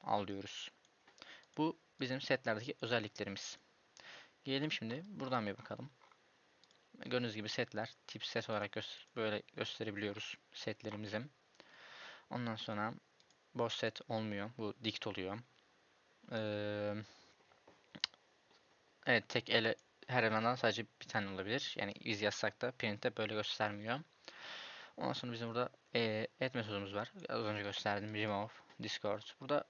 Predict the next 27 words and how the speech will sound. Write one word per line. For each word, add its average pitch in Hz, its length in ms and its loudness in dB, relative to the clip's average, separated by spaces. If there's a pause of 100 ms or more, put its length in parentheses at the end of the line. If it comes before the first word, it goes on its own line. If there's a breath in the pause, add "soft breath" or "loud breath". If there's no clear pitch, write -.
(180)
yazdım 131 260 4
ama 135 240 -2 (320)
olmadı. 117 400 0
Bir, 110 180 -6 (280)
siz - 220 -6
de 107 160 -2
denersiniz. 107 640 0 (480 loud breath)
Evet, - 240 2 (380)
copy 156 300 4
ve 151 80 4
clear 139 440 2
metodumuz 110 440 -2
var. 135 220 0 (100)
Bunlar 113 300 0
da 120 280 -2 (360)
de-, 113 180 0
unut-, - 440 -6
değinelim. 110 440 2 (480 loud breath)
Copy 165 160 4
metodu 139 340 2 (420)
bildiğimiz 127 260 0
gibi 131 140 -2
kopyalama 117 520 0
ve 120 100 2
çoğu 123 220 0
setlerde, 107 540 2
tuple'larda 110 680 -2